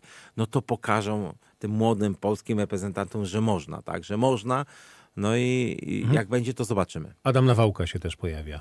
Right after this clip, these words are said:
Speaker 2: na tej giełdzie.
Speaker 1: No, pojawia się Adam Nawałka.
Speaker 2: Powrót do przeszłości.
Speaker 1: No właśnie, pytanie jest, czy, e, czy wracać do tej samej rzeki. E, ktoś powie, że to jest inna rzeka, inne wody. I po tylu latach, po tylu latach zaznaczam, e, chyba się wszystko zmieniło. Adam od,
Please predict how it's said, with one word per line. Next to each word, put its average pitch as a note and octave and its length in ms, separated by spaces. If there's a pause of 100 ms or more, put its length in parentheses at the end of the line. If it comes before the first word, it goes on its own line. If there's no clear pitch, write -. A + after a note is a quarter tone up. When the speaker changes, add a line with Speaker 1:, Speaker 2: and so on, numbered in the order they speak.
Speaker 2:
na G2 100
tej F#2+ 140
giełdzie. F2+ 340
Speaker 1:
No, D3+ 200
pojawia D3 440
się C3 140
Adam A#2+ 180
Nawałka. B2+ 360
Speaker 2:
Powrót C#3+ 240
do C#3 100
przeszłości. C#3+ 500
Speaker 1:
No C#3 140
właśnie, C#3 480 (460)
pytanie B2+ 340
jest, B2+ 180
czy, A#2+ 540 (600)
e, G#2+ 220
czy - 140
wracać A2+ 340
do G#2+ 80
tej A2+ 140
samej G#2+ 320
rzeki. G#2 540
E, F2+ 60 (480)
ktoś - 200
powie, G#2+ 200
że F2+ 140
to G#2+ 100
jest G2 140
inna G#2+ 260
rzeka, G2+ 340
inne G2 280
wody. F#2+ 420 (460)
I G#2 160
po G#2+ 140
tylu A2+ 300
latach, G2+ 360
po - 120
tylu B2+ 320
latach F2+ 340
zaznaczam, E2 640
e, - 640
chyba F#2 200
się F#2+ 140
wszystko - 360
zmieniło. F#2+ 500
Adam F2+ 280
od, F2+ 100